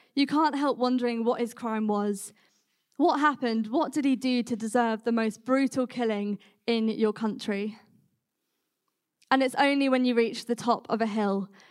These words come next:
and the cross is being pushed into the floor and there's a man nailed by hands and feet onto it that you realise this man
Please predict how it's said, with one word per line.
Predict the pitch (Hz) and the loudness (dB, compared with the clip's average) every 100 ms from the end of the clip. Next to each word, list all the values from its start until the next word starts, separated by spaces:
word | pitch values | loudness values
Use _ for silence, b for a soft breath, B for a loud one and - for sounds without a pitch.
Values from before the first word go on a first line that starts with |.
| b b | b b
and | 240 | 0
the | 247 | 2
cross | - 269 233 - | 2 0 0 -2
is | 240 214 | -4 0
being | 240 233 | 0 0
pushed | 240 240 240 | -2 -2 -2
into | 247 233 - | -4 -4 -4
the | 226 | -8
floor | - 220 202 202 b b b b - | -2 -2 0 -2 b b b b -2
and | 240 | 2
there's | 233 226 | 4 4
a | |
man | 240 247 247 240 | 4 4 2 2
nailed | 240 233 226 214 | 2 2 0 0
by | 226 226 | -2 0
hands | 240 233 233 | 0 2 0
and | - 226 | 0 -2
feet | 220 240 - | 0 -2 0
onto | 233 226 226 220 | 0 0 0 -2
it | 202 | 0
that | 247 | 0
you | 254 | 2
realise | 247 254 247 226 220 - b b | 4 4 2 0 -2 -6 b b
this | 294 254 - | 0 0 2
man | 233 208 196 202 | 2 2 0 -4